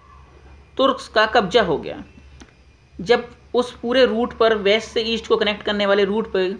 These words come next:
तुर्कों का कब्जा हो गया, तो वेस्टर्न यूरोपियन कंट्रीज हैं जैसे कि पुर्तगाल और स्पेन, उनको ज़रूरत पड़ी कि try to find new ways, ऐसे नए रास्ते खोजे जाएं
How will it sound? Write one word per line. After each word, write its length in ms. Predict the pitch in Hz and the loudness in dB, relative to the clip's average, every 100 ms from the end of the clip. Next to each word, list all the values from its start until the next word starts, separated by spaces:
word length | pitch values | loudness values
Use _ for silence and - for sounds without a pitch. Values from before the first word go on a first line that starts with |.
| - | 0
तुर्कों 260 | 214 202 220 | 0 2 -2
का 100 | 214 | -2
कब्जा 360 | 202 165 160 220 | -2 -2 2 2
हो 140 | 175 | 2
गया, 280 | 160 165 269 - - - - - | 0 -2 -4 -12 -20 -20 -14 0
तो 100 | 226 | 2
वेस्टर्न 460 | 185 202 - 269 247 | 4 2 2 -2 0
यूरोपियन 360 | 240 220 240 | 0 0 0
कंट्रीज 520 | 220 220 196 220 233 190 | 0 -2 -2 -4 -4 -4
हैं 160 | 185 | -4
जैसे 240 | 180 185 190 | -2 -4 -4
कि 100 | 190 | -4
पुर्तगाल 540 | 190 190 196 190 196 | -2 -2 0 4 4
और 100 | 185 | 2
स्पेन, 300 | 180 - 202 | 0 0 2
उनको 600 | 202 226 226 226 196 196 - - - - - | 2 -4 -4 4 4 4 -4 -20 -20 -16 0
ज़रूरत 280 | 196 247 247 | 4 4 4
पड़ी 160 | 214 214 | 2 2
कि 80 | 220 | 0
try 180 | 214 208 | 2 2
to 160 | 226 233 | 2 -2
find 320 | 214 202 208 190 | -2 -2 0 2
new 160 | 247 277 | 4 4
ways, 280 | 226 156 139 - - _ _ _ _ _ _ _ _ - | 4 2 -2 -14 -20 _ _ _ _ _ _ _ _ -4
ऐसे 240 | 220 226 254 | 0 0 2
नए 180 | 240 | 2
रास्ते 420 | 233 208 208 - 277 | 4 2 0 0 2
खोजे 340 | 202 202 208 | 4 4 4
जाएं 300 | 180 175 254 | 2 -2 -4